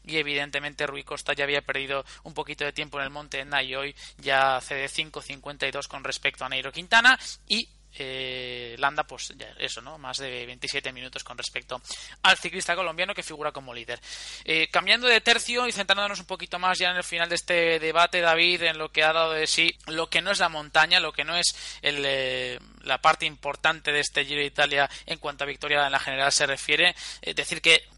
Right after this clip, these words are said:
si tenemos que elegir a un sprinter, evidentemente nos quedaríamos con don Fernando Gaviria, Maglia Ciclamino, dos victorias de etapa, además un hombre muy regular.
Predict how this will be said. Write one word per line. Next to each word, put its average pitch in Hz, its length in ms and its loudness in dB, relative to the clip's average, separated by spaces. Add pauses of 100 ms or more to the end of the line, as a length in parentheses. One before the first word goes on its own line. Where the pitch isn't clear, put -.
(180)
si - 180 6
tenemos 190 280 -4
que 190 60 2
elegir 175 240 2
a 170 40 4
un 156 280 -6
sprinter, 156 540 0 (180)
evidentemente 151 640 2
nos 147 140 -4
quedaríamos 143 600 0
con 147 280 -8 (220)
don 170 180 0
Fernando 160 360 0
Gaviria, 151 540 6
Maglia 160 340 2
Ciclamino, 160 640 0
dos 156 260 -6
victorias 147 300 -4
de 139 80 -2
etapa, 156 400 2 (200)
además 147 320 0 (140)
un 165 280 -14
hombre 160 200 -8
muy 269 200 -6
regular. 139 520 2